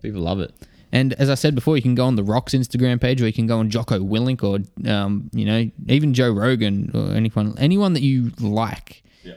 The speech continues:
Speaker 2: You can supplement motivation from those people. But when you can't, when you're in the car on the way to work and you're tired and your eyes feel like cement and you don't wanna,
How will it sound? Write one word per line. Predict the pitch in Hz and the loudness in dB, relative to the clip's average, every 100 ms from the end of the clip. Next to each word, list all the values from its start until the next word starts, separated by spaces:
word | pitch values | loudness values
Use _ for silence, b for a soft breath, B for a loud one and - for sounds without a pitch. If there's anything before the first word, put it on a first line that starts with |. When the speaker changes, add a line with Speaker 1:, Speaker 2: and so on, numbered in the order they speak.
| - | -6
Speaker 2:
You | 120 | -2
can | 131 | 0
supplement | 117 - 131 131 113 107 - | 0 -2 0 0 2 0 -2
motivation | 131 113 113 101 107 - 104 | 0 2 2 2 0 0 -2
from | - 110 | 0 0
those | 107 101 | 0 0
people. | - 117 104 | 0 -2 -2
But | 98 95 | -2 -2
when | 123 143 202 175 | 2 2 2 0
you | 117 | -2
can't, | - - 107 151 - - b b b | -4 -4 -2 -2 -6 -12 b b b
when | 135 170 | 2 2
you're | 170 | 2
in | 165 | 2
the | |
car | 131 - 107 123 127 | -2 0 0 2 2
on | 127 | 2
the | 104 | 2
way | 104 120 | 2 2
to | 131 | 2
work | 113 104 110 123 120 | 2 2 2 2 0
and | 113 | 0
you're | 98 - | -2 -4
tired | - 107 123 123 123 | -4 -2 0 2 2
and | 110 101 | 2 0
your | 101 - | 0 0
eyes | 117 123 127 - | 0 2 0 0
feel | 120 | 0
like | 123 120 | 2 0
cement | - 107 98 113 127 - | -4 -2 0 2 0 0
and | 110 104 | 0 0
you | 101 | 0
don't | 110 139 - | 0 0 0
wanna, | 113 123 120 | 0 2 0